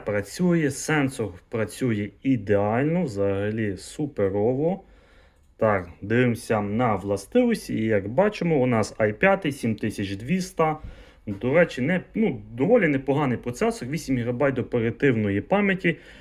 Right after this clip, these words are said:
Одне, що журба, е, що тут в нас одноканал, тобто один слот під оперативну пам'ять. Ну, і це дуже таки,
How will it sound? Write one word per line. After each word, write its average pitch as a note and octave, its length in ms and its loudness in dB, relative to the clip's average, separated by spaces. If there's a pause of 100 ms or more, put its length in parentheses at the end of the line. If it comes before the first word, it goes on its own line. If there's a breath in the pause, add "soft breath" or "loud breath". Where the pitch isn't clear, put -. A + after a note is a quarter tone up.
(180 loud breath)
Одне, E3+ 500 4 (160)
що D#3 520 2
журба, A#2+ 840 2 (260)
е, A2+ 240 -8
що A2 200 -10
тут F#3 200 -4
в A#2+ 60 -4
нас D3 380 0 (180)
одноканал, A#2+ 880 2
тобто G2+ 300 -4
один B2 280 -2
слот - 380 -2
під - 160 -14
оперативну A2 640 -2
пам'ять. D#3+ 460 0 (580 loud breath)
Ну, D#3+ 340 2
і G#2+ 140 -4
це C3+ 400 0
дуже B2+ 560 -2
таки, A#2 840 0